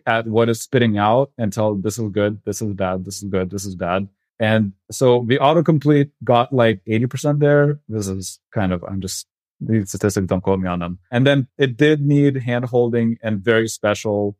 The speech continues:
data science and very smart people to actually get it to a usable tool. So it is autocomplete, but it wouldn't do justice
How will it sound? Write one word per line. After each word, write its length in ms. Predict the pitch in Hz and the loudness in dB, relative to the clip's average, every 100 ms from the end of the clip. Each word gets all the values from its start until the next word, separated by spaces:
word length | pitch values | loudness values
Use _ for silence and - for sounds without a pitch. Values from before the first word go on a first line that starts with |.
| _ | _
data 240 | 113 107 101 | 0 2 0
science 680 | - 104 104 101 101 - - | 0 0 0 -2 -4 -6 -8
and 200 | 101 101 | -6 -2
very 440 | 113 113 113 107 - _ | 2 2 2 -2 -8 _
smart 500 | - - 131 127 123 | -12 -2 0 0 -2
people 540 | 123 117 110 98 98 - | -6 -2 0 0 -2 0
to 100 | 123 | 0
actually 220 | 113 123 | 2 0
get 180 | 113 113 | 2 2
it 120 | 107 | 0
to 100 | - | -2
a 60 | 107 | -2
usable 680 | 101 101 101 98 92 87 - | 0 -2 -2 -2 -2 -2 -8
tool. 340 | - 92 - - _ | -6 -6 -6 -14 _
So 320 | 131 123 123 | 2 2 4
it 160 | 127 | 4
is 280 | 139 156 156 | 4 4 2
autocomplete, 680 | - 135 143 165 175 175 175 | 0 0 0 -2 2 2 2
but 320 | - 120 117 - - | 2 2 2 -2 -4
it 220 | 127 120 | 0 0
wouldn't 380 | 117 135 147 123 | 2 2 2 0
do 100 | 127 | -2
justice 640 | 107 117 113 117 110 - | 2 0 0 -2 -4 -6